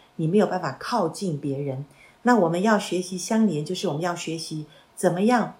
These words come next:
把自己跟别人的关系要能够拉近。我这个意思不是说你要把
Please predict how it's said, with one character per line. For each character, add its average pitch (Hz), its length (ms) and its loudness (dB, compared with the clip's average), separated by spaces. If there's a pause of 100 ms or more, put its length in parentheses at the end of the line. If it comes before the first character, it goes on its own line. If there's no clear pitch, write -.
把 143 160 -6
自 214 240 -2
己 139 340 -8 (640)
跟 220 240 6
别 170 200 2
人 165 120 -4
的 175 100 0
关 190 320 0
系 185 400 -8 (240)
要 196 180 4
能 151 140 -2
够 170 160 0
拉 170 280 -2
近。 170 340 -4 (440)
我 170 100 2
这 262 180 -2
个 - 80 -2
意 202 220 2
思 - 240 -2
不 180 160 2
是 226 160 2
说 220 220 2
你 160 140 0
要 185 140 0
把 151 340 -4